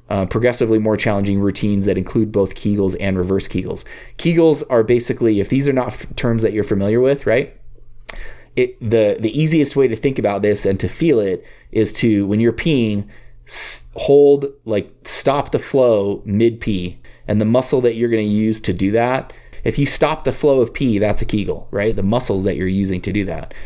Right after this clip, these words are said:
Conversely, if you tried to pee harder, that's a reverse Kegel. So doing Kegels and reverse Kegels in an intentional way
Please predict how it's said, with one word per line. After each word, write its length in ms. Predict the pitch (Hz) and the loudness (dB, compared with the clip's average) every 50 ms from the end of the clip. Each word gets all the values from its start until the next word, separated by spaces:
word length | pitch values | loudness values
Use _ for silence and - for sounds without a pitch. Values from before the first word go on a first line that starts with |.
| - - - - | -10 -12 -10 -6
Conversely, 720 | - - 117 117 156 208 226 - - 127 117 110 110 90 | -4 -2 2 2 2 2 2 0 0 2 2 2 2 0
if 140 | 98 - 123 | -2 -2 -2
you 100 | 127 131 | -2 -2
tried 260 | - - 135 123 120 | 0 0 0 0 0
to 60 | 107 98 | -2 -4
pee 500 | - - - - - 147 139 131 127 113 | -6 -8 -10 -6 -4 -2 0 0 0 -2
harder, 680 | - - 117 123 147 131 104 90 90 92 92 110 - - - - - - - - - - - | -2 0 2 2 2 2 0 -2 -4 -4 -6 -8 -12 -16 -20 -20 -20 -20 -20 -20 -18 -16 -12
that's 360 | 107 101 101 110 110 110 - | -6 -2 0 0 0 0 0
a 40 | 131 | 2
reverse 360 | 107 101 92 98 104 101 - | 2 2 2 2 0 0 -2
Kegel. 420 | - - 87 76 - - - - - - - - - - - - | -4 -4 -4 -4 -6 -10 -12 -14 -18 -20 -20 -20 -18 -16 -12 -6
So 460 | - - - 127 120 110 107 - - - - - - - 117 110 | -2 0 2 4 4 4 2 0 -6 -16 -20 -20 -14 -10 -4 0
doing 300 | 104 143 175 196 196 170 | 2 2 2 2 0 -2
Kegels 460 | - - 156 170 156 151 139 123 139 | -2 -2 0 2 4 4 4 2 0
and 140 | - 120 113 | 0 0 0
reverse 320 | 104 98 113 135 139 - | 2 2 2 2 0 0
Kegels 420 | - - 110 104 101 98 98 98 113 | -2 -2 0 0 2 0 0 -2 -2
in 160 | - 113 110 | -2 -2 0
an 140 | 104 101 101 | 0 0 0
intentional 540 | 98 95 - - 123 123 - - 101 92 95 | -2 -2 -2 -2 -4 -2 -2 -2 0 2 2
way 460 | 107 117 104 92 90 92 98 98 | 2 2 2 0 -2 -4 -6 -8